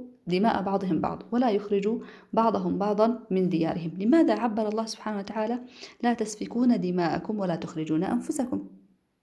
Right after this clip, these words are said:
لينبه سبحانه وتعالى أن الأمة التي يجمعها دين واحد يجب أن يكون شعورها بالوحدة قويًا عميقًا، بحيث يكون قتل الرجل لغيره الذي من دينه قتلًا لنفسه،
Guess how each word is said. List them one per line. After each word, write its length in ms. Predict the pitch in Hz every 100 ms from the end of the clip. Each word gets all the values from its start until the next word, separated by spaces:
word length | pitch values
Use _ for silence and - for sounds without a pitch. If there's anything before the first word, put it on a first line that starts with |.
| _ _ _ _ _ _ _ _ 185
لينبه 720 | 170 160 196 196 - 143 135 - _
سبحانه 460 | - - 160 156 151
وتعالى 460 | 147 156 185 180 185
أن 180 | 175 170
الأمة 440 | 143 - 226 180
التي 280 | 147 165 -
يجمعها 440 | 160 175 208 185 170
دين 220 | 214 214
واحد 440 | 226 226 269 -
يجب 280 | 175 170 -
أن 80 | 160
يكون 420 | 156 - 196 160
شعورها 640 | - 170 196 226 220 214 202
بالوحدة 520 | 196 214 - 214 247 -
قويًا 520 | 185 165 190 214 214
عميقًا، 500 | 185 151 139 - 143 - - - - -
بحيث 380 | 196 254 240 170
يكون 280 | 156 196
قتل 300 | 180 254 -
الرجل 380 | 233 226 214 202
لغيره 600 | 190 196 190 185 185 -
الذي 300 | 160 151 151
من 160 | 156 -
دينه 440 | 185 175 220 247 -
قتلًا 220 | 190 208
لنفسه، 480 | 277 294 302 - 143